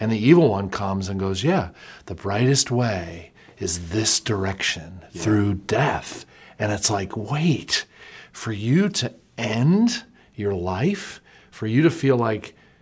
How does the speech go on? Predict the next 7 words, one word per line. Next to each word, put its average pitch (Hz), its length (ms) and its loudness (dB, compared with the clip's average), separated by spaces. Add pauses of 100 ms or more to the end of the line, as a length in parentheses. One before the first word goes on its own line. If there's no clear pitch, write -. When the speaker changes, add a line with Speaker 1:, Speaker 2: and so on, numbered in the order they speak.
(180)
Speaker 1:
the 110 100 -4
way 113 180 2
you 127 160 6
solve 113 480 0
a 98 60 -6
temporary 117 560 0
problem 135 720 -2